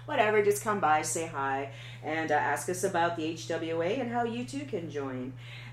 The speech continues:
Um, the World Horror Convention is the same weekend as Ad Astra, so if you're not in Toronto, make sure you get your butt over to Provo, Utah, and hang out with some of, with Brian Keene and, uh, Jeff Strand and a whole pile of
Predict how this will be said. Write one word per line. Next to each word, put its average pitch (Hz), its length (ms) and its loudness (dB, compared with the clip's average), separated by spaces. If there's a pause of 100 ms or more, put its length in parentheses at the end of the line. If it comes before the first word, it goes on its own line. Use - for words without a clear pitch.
Um, 143 380 -4
the 175 120 4
World 220 460 6
Horror 160 400 2
Convention 139 800 -2
is 151 220 -2
the - 80 -6
same 190 240 2
weekend 156 340 -2
as 139 140 0
Ad 123 160 0
Astra, 170 400 2
so - 160 0
if 151 120 -2
you're 160 100 -4
not 180 160 2
in 180 60 -6
Toronto, 175 480 2
make 247 180 0
sure 269 160 -4
you 254 160 -2
get 196 260 0
your 156 100 -2
butt 190 240 2
over 190 260 0
to 170 120 0
Provo, 185 540 2
Utah, 156 680 -2 (360)
and 156 280 -2
hang 180 300 -2
out 185 340 2
with 170 140 -2
some 180 280 0
of, 165 120 -2 (160)
with 156 160 -6
Brian 185 380 0
Keene 196 400 0
and, 170 120 -2
uh, 156 80 -4 (160)
Jeff 175 240 2
Strand 190 440 -2
and 170 120 -2
a 151 40 -4
whole 196 160 0
pile 185 400 0
of 147 180 0